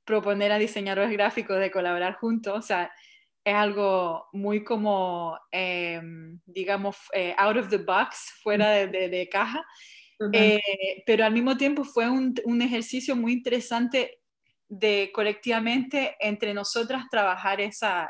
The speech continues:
Speaker 1: ese proyecto. Fue un gran esfuerzo de todas partes, de todas nosotras, pero logramos atender algo que yo pienso que estamos todas, no solo yo, muy orgullosas de lo que, del resultado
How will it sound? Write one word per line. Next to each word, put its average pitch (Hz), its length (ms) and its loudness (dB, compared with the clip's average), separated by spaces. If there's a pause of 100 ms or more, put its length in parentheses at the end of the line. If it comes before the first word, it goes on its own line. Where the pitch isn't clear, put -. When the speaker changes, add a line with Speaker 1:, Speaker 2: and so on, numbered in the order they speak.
Speaker 1:
ese 196 240 -6
proyecto. 175 440 -6
Fue 233 280 4
un 254 160 6
gran 240 220 6
esfuerzo 285 580 2
de 220 140 2
todas 208 380 2
partes, 220 340 2
de 208 100 0
todas 202 220 0
nosotras, 240 580 -2
pero 202 280 2
logramos 202 560 2
atender 202 340 -2
algo 220 300 -2
que 214 120 -2
yo 190 120 0
pienso 208 280 -6
que 185 60 -8
estamos 196 680 -4 (120)
todas, 220 380 0
no 208 140 -4
solo 208 240 -6
yo, 208 180 -4
muy 208 220 -4
orgullosas 196 560 -6
de 185 100 -6
lo 170 180 -10
que, 170 240 -10
del 175 140 -12
resultado 185 640 -8